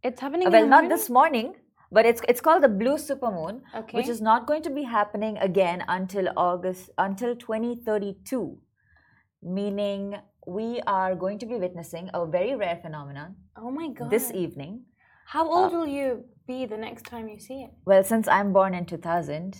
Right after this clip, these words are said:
Speaker 1: You'll
Speaker 2: I
Speaker 1: be
Speaker 2: will be
Speaker 1: thirty-two
Speaker 2: thirty-two years
Speaker 1: so
Speaker 2: old.
Speaker 1: that's some quick math, guys. That's the benefit of being born in two thousand.
Speaker 2: Exactly.
Speaker 1: You can literally, that's my age. Okay, so are you gonna be watching, like, are you going to be looking out for the supermoon?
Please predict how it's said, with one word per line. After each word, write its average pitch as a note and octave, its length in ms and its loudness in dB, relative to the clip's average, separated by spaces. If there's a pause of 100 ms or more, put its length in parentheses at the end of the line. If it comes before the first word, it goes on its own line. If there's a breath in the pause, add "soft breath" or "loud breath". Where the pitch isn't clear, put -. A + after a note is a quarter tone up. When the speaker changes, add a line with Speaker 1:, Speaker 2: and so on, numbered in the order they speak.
(380)
Speaker 1:
You'll - 200 6
Speaker 2:
I - 40 12
Speaker 1:
be G#3 60 8
Speaker 2:
will G#3+ 120 6
be F#3+ 140 6
Speaker 1:
thirty-two C4 180 6
Speaker 2:
thirty-two A3 480 6 (120)
years F#3+ 200 6
Speaker 1:
so - 100 -6 (100)
Speaker 2:
old. E3+ 320 2
Speaker 1:
that's C#4 200 2
some C#4+ 160 2 (120)
quick - 200 0
math, A#3 300 -2 (120)
guys. G#3 200 -4
That's A#3+ 240 0
the B3+ 60 -2 (120)
benefit A3+ 360 -2
of G#3 120 -6
being G#3 220 -8
born G3+ 200 -4
in G3+ 60 -8 (100)
two G#3 100 -6 (100)
thousand. F#3 640 -6 (420)
Speaker 2:
Exactly. D#3 500 -4 (200)
Speaker 1:
You A#3 120 -10
can A#3 120 -4
literally, A3 400 -12 (680)
that's A3+ 200 -14
my C#4 140 -10 (140)
age. C#4+ 140 -8 (320 loud breath)
Okay, C#4 200 -2
so C4 120 0
are A#3 140 4
you C4 60 -2
gonna A#3 460 -2 (100)
be A#3 160 0
watching, A#3+ 260 -8 (200)
like, G#3+ 140 -10
are G#3+ 100 -8
you G#3+ 120 -10
going G#3+ 200 -12
to G#3+ 100 -12
be G#3+ 120 -4
looking A3 320 -10
out - 180 -14
for A#3 160 -14
the A3+ 140 -12
supermoon? A#3+ 400 -16